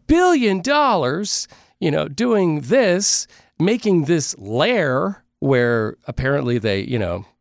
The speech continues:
figure out who's good, who's bad, what needs to be done in the world. Yet they're hiring street racers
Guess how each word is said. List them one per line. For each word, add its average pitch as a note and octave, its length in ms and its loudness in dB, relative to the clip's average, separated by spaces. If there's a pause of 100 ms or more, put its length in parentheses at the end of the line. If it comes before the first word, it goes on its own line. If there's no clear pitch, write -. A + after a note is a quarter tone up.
(160)
figure G2+ 380 -4
out G#2+ 220 -2
who's A2+ 280 -2
good, A2 260 -2
who's G#2+ 200 -4
bad, A2 260 -2
what A2 160 -4
needs A#2+ 200 -2
to A2 80 -6
be A2+ 100 -2
done B2+ 200 2
in C#3 60 0
the A2 80 -2
world. G2+ 420 0 (760)
Yet F3+ 260 0
they're G#3 160 2
hiring G#3 560 0
street A#3+ 500 0
racers E4 680 0